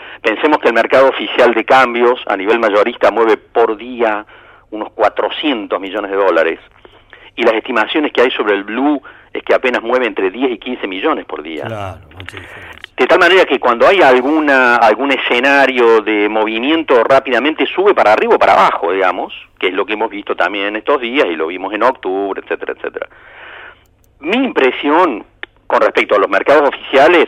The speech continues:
Speaker 1: obviamente, es que vamos a seguir viendo la política que lleva adelante el gobierno sin ningún riesgo. Eso incluye al contado con liquidación, eso incluye al contado con liquidación. Ahora, mi impresión es que el blue,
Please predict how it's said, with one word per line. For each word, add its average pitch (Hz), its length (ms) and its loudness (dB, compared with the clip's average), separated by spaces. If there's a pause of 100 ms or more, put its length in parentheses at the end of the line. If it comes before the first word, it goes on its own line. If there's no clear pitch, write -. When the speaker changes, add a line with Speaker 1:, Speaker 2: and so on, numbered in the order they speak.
(100)
Speaker 1:
obviamente, 117 520 0
es - 60 -8
que 98 140 -2
vamos 101 340 2
a 101 100 2
seguir 98 200 -6
viendo 113 280 0
la 87 100 2
política 90 420 -4
que 85 100 -4
lleva 92 160 0
adelante 92 320 0
el 98 80 -4
gobierno 127 560 2
sin 85 160 -12
ningún 98 280 -12
riesgo. 123 520 -4 (560)
Eso - 220 -4
incluye 135 480 -2
al 104 60 0
contado 107 340 0
con 98 100 -6
liquidación, 107 560 -2 (500)
eso - 200 -6
incluye 101 340 -4
al 87 80 -4
contado 92 260 0
con 98 120 -6
liquidación. 107 560 -4 (580)
Ahora, 120 220 4
mi 170 100 -2
impresión 170 440 0
es 165 80 0
que 175 140 0
el 180 80 2
blue, 156 320 -2